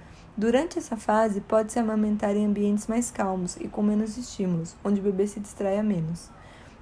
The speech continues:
Nesses períodos, é necessário ter empatia pelo bebê, que também está aprendendo a viver no mundo extrauterino. Trata-se de uma fase que passa em poucos dias, quando o ritmo familiar volta a se estabelecer.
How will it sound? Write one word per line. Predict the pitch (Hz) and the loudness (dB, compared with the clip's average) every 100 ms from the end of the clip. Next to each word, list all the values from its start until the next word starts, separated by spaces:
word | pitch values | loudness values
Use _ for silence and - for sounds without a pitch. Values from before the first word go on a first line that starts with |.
| - | 0
Nesses | 247 247 262 | 2 0 -4
períodos, | 226 214 220 214 196 | 2 4 4 2 2
é | 208 | 2
necessário | 214 214 208 214 202 | 2 -2 0 0 2
ter | 208 202 | 0 0
empatia | 220 240 233 - 233 | 2 0 -2 -2 -2
pelo | 214 196 | 0 0
bebê, | 185 175 190 214 - - - | 2 2 2 0 -4 -20 -10
que | 254 | -6
também | - 311 277 262 285 | -2 0 0 0 -2
está | 262 - 226 | -2 0 2
aprendendo | 220 233 214 214 208 | 2 0 2 2 2
a | |
viver | 202 202 196 190 208 214 | 0 -2 0 2 0 -2
no | 208 208 | 0 2
mundo | 196 196 196 | 2 0 2
extrauterino. | 190 196 - 180 196 185 170 165 - - - - - | 0 0 -6 -6 -4 -2 -2 -2 -6 -16 -20 -20 -2
Trata-se | 220 233 269 - | 4 4 2 -4
de | 233 | 0
uma | 233 226 | 2 2
fase | 220 220 220 226 226 | 0 2 4 2 -2
que | - | -8
passa | 208 202 208 214 | 0 2 2 0
em | 220 | -2
poucos | 214 240 311 262 | 0 -2 -2 -2
dias, | 196 185 175 - - - - - | 0 -2 -2 -6 -18 -20 -20 -10
quando | - 208 | -2 2
o | 208 | 4
ritmo | 220 - 240 | 2 0 -2
familiar | 233 214 208 202 196 208 | 2 2 4 2 2 0
volta | 196 202 220 240 | 2 0 0 -2
a | |
se | - | -6
estabelecer. | - 233 208 226 240 - | -6 0 0 0 -2 -2